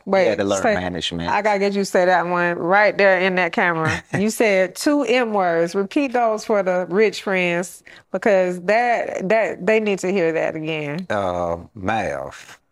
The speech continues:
Speaker 1: and learning how to market.
Speaker 2: Yes.
Speaker 1: You have to learn, you have to learn how to market. Uh, and, uh,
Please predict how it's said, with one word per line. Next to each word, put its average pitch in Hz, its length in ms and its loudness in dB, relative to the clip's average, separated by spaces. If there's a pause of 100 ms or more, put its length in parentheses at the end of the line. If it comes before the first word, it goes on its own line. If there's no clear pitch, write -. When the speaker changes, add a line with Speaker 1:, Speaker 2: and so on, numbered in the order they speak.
(260)
Speaker 1:
and 73 400 -10 (160)
learning 87 420 -4
how 78 180 -2
to - 180 -14
market. 78 480 -8 (260)
Speaker 2:
Yes. - 800 -8
Speaker 1:
You 90 80 -4
have 90 180 -6
to 85 60 -8
learn, 85 240 -6
you 90 120 -2
have 87 120 -4
to 82 60 -10
learn 82 140 -4
how 80 180 -4
to 73 100 -8
market. 71 540 -10 (300)
Uh, 67 540 -8 (800)
and, 80 580 -6
uh, 76 640 -4